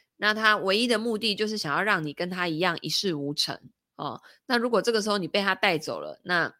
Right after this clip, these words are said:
就很难看得到后面有什么厉害的结果可以产出。那我就想到以前我在证券业的时候，其实在最后那个阶段啊，我们时常每天都聚会，就是都也没有在拜访客户，然后就是出去喝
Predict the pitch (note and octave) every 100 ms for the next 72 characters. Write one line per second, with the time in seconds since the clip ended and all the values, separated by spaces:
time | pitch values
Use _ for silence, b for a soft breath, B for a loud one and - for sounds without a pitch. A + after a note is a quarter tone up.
0 | _ _ _ _ _ _ _ _ B B
1 | B - A#3 G#3 E3 D#3 D3 D3 A#3 F3+
2 | F#3 F#3 A3 G3+ F#3+ D#3+ E3 D3+ C3+ B2+
3 | B2+ - G3 G3 F#3+ D#3 D3+ D3 D#3 C#3
4 | - C#3+ C3+ - - - A#2+ - B B
5 | B D#4 B3 D4 C#4+ G#3 D4 G3 F#3 D#3+
6 | F#3 A3 A#3 G3+ G#3 G3+ F#3+ D#3+ D#3+ D#3+
7 | F#3 E3+ E3 F#3+ A#3+ A3+ A#3 A3 A3 G#3
8 | F#3+ F3 F3 F#3 D#3 D3+ C#3 b b b
9 | - G#3+ A#3+ B3 B3+ C#4 B3+ F#3+ A3+ C4
10 | C4+ B3+ B3+ A#3+ C4 A3 F3 C#4 D4+ B3+
11 | - b b b b b b _ _ _
12 | _ _ F#4+ E4+ C4 B3+ E4 C4+ D#4+ E4
13 | A#3+ F3+ F#3+ C#4 C4+ C4+ A3 A#3+ D4 C#4
14 | C#4+ C#4+ C#4 B3 D4+ C4+ D4 C#4 C4+ B3+
15 | C4 B3+